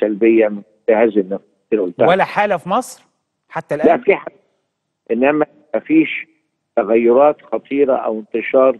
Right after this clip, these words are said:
Speaker 1: خطير من هذا الفيروس.
Speaker 2: لا، عندنا
Speaker 1: لكن
Speaker 2: حالات
Speaker 1: بص،
Speaker 2: كتير ولا حالات محدودة؟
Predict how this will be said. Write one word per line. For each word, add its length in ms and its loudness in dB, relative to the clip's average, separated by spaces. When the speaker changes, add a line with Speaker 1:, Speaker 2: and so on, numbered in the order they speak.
Speaker 1:
خطير 500 -2
من 140 -6
هذا 300 0
الفيروس. 600 -10
Speaker 2:
لا، 100 0
عندنا 260 0
Speaker 1:
لكن 140 0
Speaker 2:
حالات 160 2
Speaker 1:
بص، 100 4
Speaker 2:
كتير 320 -2
ولا 300 2
حالات 340 -2
محدودة؟ 580 -6